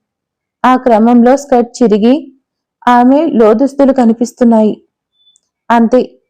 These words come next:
ఆమె గోల్డ్ మీద కాకుండా అంతా ఆమె మీద అటాక్ చేయాలి అని ఆమెను పట్టుకొని ఆ పక్కనే ఉన్న పొదల్లోకి లాక్కుపోవాలని చూశారు. సిరి భయంగా "అభి" అని కేకలు వేస్తూ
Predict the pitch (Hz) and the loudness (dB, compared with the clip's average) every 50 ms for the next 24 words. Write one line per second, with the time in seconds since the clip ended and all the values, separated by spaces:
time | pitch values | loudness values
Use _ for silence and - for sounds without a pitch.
0 | _ _ _ _ _ - 254 262 254 262 254 196 226 208 202 214 226 269 247 285 | _ _ _ _ _ -2 0 2 2 2 0 0 0 0 0 2 0 0 0 0
1 | 285 269 277 277 262 240 220 - 233 233 240 247 277 262 240 220 214 214 269 269 | 2 0 0 0 0 -2 0 0 0 0 2 2 2 2 0 0 0 0 0 0
2 | 262 247 240 233 220 208 196 214 214 262 262 233 - 233 247 247 - - 254 240 | 2 2 0 0 0 0 0 0 2 2 0 0 0 -2 -4 -4 -2 -2 0 0
3 | 233 233 220 220 220 220 - - _ _ - 226 226 220 226 240 262 262 233 220 | 2 2 0 0 0 -2 -6 -8 _ _ -6 -2 0 2 2 2 2 2 2 2
4 | 226 226 226 - 214 202 208 - 202 - 254 240 233 247 262 311 - - _ _ | 0 0 0 -2 -2 -4 -4 -4 -4 -2 0 0 2 2 0 -2 -4 -10 _ _
5 | _ _ _ _ _ _ _ _ _ _ _ _ - 262 269 254 254 226 202 - | _ _ _ _ _ _ _ _ _ _ _ _ -2 -2 -2 0 0 -2 -2 -2
6 | - 240 254 277 277 277 262 262 262 262 262 214 190 208 233 233 247 254 247 262 | -2 0 2 2 2 2 2 2 0 0 -2 -2 -2 0 0 0 0 0 0 0
7 | 247 233 214 208 202 - 247 - 262 254 240 233 233 233 240 233 226 233 226 220 | 0 0 0 0 -2 -4 -2 -2 0 0 0 0 0 0 -2 -2 -2 -2 -4 -2
8 | - 226 226 220 220 208 _ _ _ _ _ _ _ _ _ _ _ _ _ _ | -2 -2 -2 -2 -2 -6 _ _ _ _ _ _ _ _ _ _ _ _ _ _
9 | _ _ _ _ _ _ _ - - 269 254 262 302 349 320 269 247 214 202 214 | _ _ _ _ _ _ _ -6 -2 0 0 2 2 2 0 2 0 0 0 0
10 | 233 254 247 294 285 262 233 202 196 240 247 247 233 226 _ _ _ - 247 262 | 0 0 2 2 0 0 0 -2 0 0 0 -2 -2 -6 _ _ _ -2 0 0
11 | 262 262 262 254 233 202 190 - 262 262 254 233 233 214 220 - 247 254 269 285 | 0 0 0 0 0 0 0 0 0 0 2 0 0 0 -2 -2 -2 -2 -2 -2
12 | 277 - | -6 -12